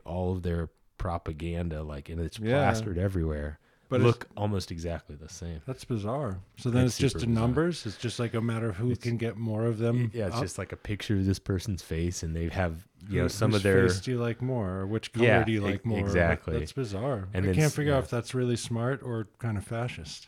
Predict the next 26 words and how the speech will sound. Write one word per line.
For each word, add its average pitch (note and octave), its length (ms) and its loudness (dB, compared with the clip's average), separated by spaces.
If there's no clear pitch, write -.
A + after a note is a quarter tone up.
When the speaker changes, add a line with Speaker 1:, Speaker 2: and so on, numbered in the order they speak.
Speaker 1:
I, F#2 240 2
yeah, A#2+ 220 6
it F#2+ 220 -2
seemed, B2 360 6
<laughs> - 80 -8
it E3+ 80 4
seemed G#3 360 6
a G#3+ 40 8
little F#3 260 4
fascist, E3+ 520 2
but C#3 120 8
I, C#3+ 120 6
I'm, D3 260 6
again, C3+ 200 10
Speaker 2:
Both. D#3+ 80 12
Speaker 1:
I'm C#3+ 100 8
not D#3 240 8
judging. A#2+ 420 6
I'm A2 160 4
just - 320 0
remarking F#2+ 640 2
on, E2+ 220 0
like, D#2 300 -4
the, D2+ 280 -2
the G2 100 4
different F2+ 460 -2